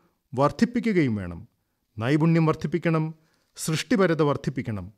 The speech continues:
അതുമായി നമുക്ക് മുന്നേറേണ്ടതുണ്ട്. നമുക്ക് നൈപുണ്യ വികസനത്തിന് പ്രാധാന്യം നൽകണം. സ്വാശ്രയ ഭാരതത്തിന് നമുക്ക് നമ്മുടെ വൈദഗ്ധ്യം വേണം. ഞാൻ ആത്മനിർഭരതയുടെ കാര്യം പറയുമ്പോൾ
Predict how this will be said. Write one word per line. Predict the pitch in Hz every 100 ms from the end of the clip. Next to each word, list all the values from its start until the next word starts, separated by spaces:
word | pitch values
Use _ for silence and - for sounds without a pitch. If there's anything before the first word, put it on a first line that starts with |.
| _ _ _
അതുമായി | 113 131 151 147
നമുക്ക് | 143 143 147 143
മുന്നേറേണ്ടതുണ്ട്. | 135 151 147 143 120 113 92 - _ _ _ _ _
നമുക്ക് | 127 156 165 170 151 - _ _ -
നൈപുണ്യ | 120 147 170 185 185
വികസനത്തിന് | 175 165 180 165 160 135 123 _ _
പ്രാധാന്യം | 127 135 147 147 143
നൽകണം. | 127 113 104 80 104 _ _ _ _ _ _
സ്വാശ്രയ | - 139 160 165 165
ഭാരതത്തിന് | 143 151 160 147 151 135 120 _ _ -
നമുക്ക് | 117 139 147 135 120 _ _ _ 101
നമ്മുടെ | 113 127 123
വൈദഗ്ധ്യം | 143 131 143 - 139 110
വേണം. | 113 104 85 _ _ _ _ _ _ _ -
ഞാൻ | 156 202 214 208 - -
ആത്മനിർഭരതയുടെ | 135 170 208 208 196 196 196 196 196
കാര്യം | 180 190
പറയുമ്പോൾ | 180 165 165 143